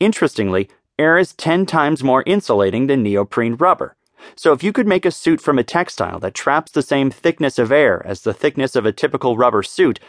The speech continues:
it would be ten times as insulating and also more lightweight. But this research could have much broader applications. The equation describing this relationship could be useful for manufacturing processes such as industrial dip coating,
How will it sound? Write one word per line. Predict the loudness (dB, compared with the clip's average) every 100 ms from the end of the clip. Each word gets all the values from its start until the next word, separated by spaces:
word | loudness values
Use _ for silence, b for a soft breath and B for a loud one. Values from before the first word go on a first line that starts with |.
| b b -2
it | 0
would | 2
be | -2
ten | -4 -4 0 0
times | 0 0 2 0
as | 0
insulating | 0 0 0 0 -4 -8
and | -2 2
also | 2 2 0
more | 2 2
lightweight. | 2 0 0 -2 -2 -8 _ _ _ _ _ _ _ _ _ -4
But | 0
this | 0 0
research | 0 0 2 0 -2
could | -2 0
have | 2 0 2
much | 0 -2 -2
broader | 2 4 4 2
applications. | 2 -2 -2 -2 -2 -4 -12 _ _ _ _
The | 0 2
equation | 0 0 2 2 0
describing | 0 0 2 2 2
this | 0 2
relationship | 2 2 0 -4 -2 -4 0
could | -2
be | 0 0
useful | 0 -2 0 -2
for | 0 -2
manufacturing | 0 0 0 0 0 -2 -2
processes | 0 2 2 2 0 0 -6
such | -2 -2 0
as | 0 -2
industrial | -4 0 2 2 0 0
dip | 2 0 0
coating, | -2 -2 -6